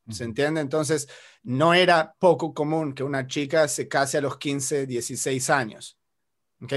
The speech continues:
Speaker 1: Porque ya estaba
Speaker 2: Exacto.
Speaker 1: lista, no tenía que terminar el secundario e ir a la universidad. O sea, todas estas cosas que la sociedad, cómo se desarrolló, eh, es cosas que justamente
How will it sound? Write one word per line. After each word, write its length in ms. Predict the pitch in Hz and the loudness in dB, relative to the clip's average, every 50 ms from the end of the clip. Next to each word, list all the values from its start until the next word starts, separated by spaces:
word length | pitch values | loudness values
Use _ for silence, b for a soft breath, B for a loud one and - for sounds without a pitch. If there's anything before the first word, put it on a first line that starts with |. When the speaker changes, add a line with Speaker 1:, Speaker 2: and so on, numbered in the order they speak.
| 135 131 | -2 -2
Speaker 1:
Porque 260 | 135 127 127 135 123 | -2 -4 -4 -4 -4
ya 240 | 120 151 147 147 147 | 0 2 4 4 4
estaba 420 | 131 - - 175 160 151 151 151 | 2 0 0 2 4 6 6 4
Speaker 2:
Exacto. 100 | 143 147 165 | 4 2 2
Speaker 1:
lista, 520 | 175 156 - - - 180 185 185 - _ _ _ _ | 0 0 0 2 2 2 2 2 -2 _ _ _ _
no 140 | 131 147 135 | -6 -4 -2
tenía 240 | 165 170 190 190 156 | 0 2 2 2 2
que 120 | 160 151 | 2 0
terminar 760 | - - 165 143 143 143 143 147 151 156 165 170 170 170 170 B B B B | 0 2 2 2 2 0 0 0 0 2 2 2 2 0 -4 B B B B
el 180 | - 151 151 147 | -4 -2 -2 0
secundario 1040 | - - 185 151 139 - 165 156 151 151 165 170 175 175 175 180 180 180 175 175 170 B B B B B | 2 2 2 2 2 2 0 2 4 4 4 6 6 6 6 6 6 6 4 4 2 B B B B B
e 120 | - 160 | -2 0
ir 240 | 151 165 185 180 180 | 2 4 4 4 4
a 60 | 175 170 | 2 2
la 120 | 165 160 | 2 0
universidad. 1160 | 156 156 156 156 151 151 151 147 135 - - - 143 139 156 170 180 185 180 180 180 175 170 B B B B B | 0 0 -2 0 0 0 0 -2 -2 -6 -6 -4 -4 -2 0 0 2 2 2 0 0 -2 -4 B B B B B
O 80 | - - | -8 -2
sea, 260 | 202 190 165 131 b b b b b b b _ | 0 0 0 0 b b b b b b b _
todas 260 | - 220 240 247 233 254 | 0 2 2 2 0 -2
estas 280 | 226 - 214 185 - | -6 -6 -6 -8 -6
cosas 440 | - 180 196 202 - 240 208 - - | -4 -4 -4 -2 -2 -4 -8 -8 -8
que 460 | - - 175 160 151 143 135 135 - _ - | -4 -2 0 0 0 0 -2 -4 -6 _ -10
la 180 | 143 135 135 | -6 -6 -4
sociedad, 800 | 131 - - 160 139 - - 160 147 139 143 151 156 165 170 170 | -4 -6 -6 -6 -6 -6 -4 -4 -2 0 2 2 4 2 2 0
cómo 240 | - - 160 165 165 | -2 -4 -4 -4 -4
se 180 | 160 - 160 143 | -2 0 0 2
desarrolló, 880 | 135 127 127 - 143 123 120 131 127 117 110 151 160 180 208 233 - b b b b b b b b _ - | 2 0 0 0 -2 -2 -2 -2 -6 -4 0 2 2 2 2 0 -4 b b b b b b b b _ 0
eh, 340 | 147 143 135 131 131 - _ - | 2 4 4 2 2 -2 _ -10
es 140 | - 147 - | -10 -10 -4
cosas 380 | - 175 175 160 185 170 - | 0 2 2 2 2 -2 -4
que 100 | - 156 | -4 -10
justamente 1120 | - - - - 208 - - - - 180 156 165 190 214 220 175 131 - 131 120 123 - | -10 -8 -4 -2 -2 -2 -2 0 2 2 2 2 2 0 0 -2 -4 -4 -6 -6 -6 -10